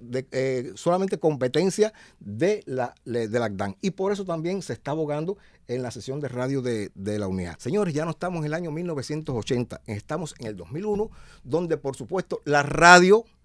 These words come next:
en específico, que es lo que nos toca, pues está también, eh, la está atravesando el internet. ¿Cuánta gente tiene la posibilidad de escuchar las cosas por internet? Entonces nosotros tenemos que evolucionar con un pensamiento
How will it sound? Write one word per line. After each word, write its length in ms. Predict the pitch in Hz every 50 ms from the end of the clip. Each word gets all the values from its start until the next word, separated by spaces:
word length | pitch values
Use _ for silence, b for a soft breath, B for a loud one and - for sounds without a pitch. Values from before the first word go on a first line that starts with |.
| _ _ _ _ _ _
en 240 | - 113 113 117 117
específico, 760 | 117 - 139 123 - 151 151 180 196 196 233 247 233 151 -
que 120 | - 117 123
es 80 | 127
lo 80 | 143 139
que 140 | 147 147 139
nos 180 | 143 135 131
toca, 320 | - 175 165 151 185 - b b b b b _ -
pues 260 | 143 151 151 - - - _ _
está 480 | 165 160 147 139 - _ 190 196 214 190
también, 440 | 202 185 180 175 175 196 202 214 208 -
eh, 520 | - 165 160 160 156 156 151 156 147 135 - _ _ _ _ _ _ _ - _ _ _ _
la 200 | - 170 151 151
está 180 | 147 - - 202
atravesando 760 | 214 208 190 190 190 160 - 180 175 180 190 208 240 - - _ _ _ _ _ -
el 320 | - 156 156 147 143 147
internet. 500 | 135 120 - 127 120 120 107 95 92 - b b b b b b b b b
¿Cuánta 560 | - - 139 160 180 190 196 190 185 170 147
gente 320 | 151 170 190 190 175 151 139
tiene 220 | - 156 170 175
la 120 | 165 147 -
posibilidad 440 | 120 113 - 120 120 147 180 190 175
de 60 | 135
escuchar 380 | - - 117 - - 196 190 175
las 120 | 156 -
cosas 380 | - - 233 202 - 147 123 - _ _
por 160 | - 113 110
internet? 480 | 107 101 - 98 92 101 101 98 90 80 - b b b b b b b b
Entonces 360 | 120 127 123 143 139 139 165
nosotros 240 | 143 143 165 170 151
tenemos 220 | 160 165 175 156
que 220 | - 165 147 - _
evolucionar 520 | - 139 135 143 131 113 - 170 165 156 -
con 120 | 135 143
un 160 | 175 190 175
pensamiento 680 | - 180 180 156 - 156 156 175 175 170 147 - 123 -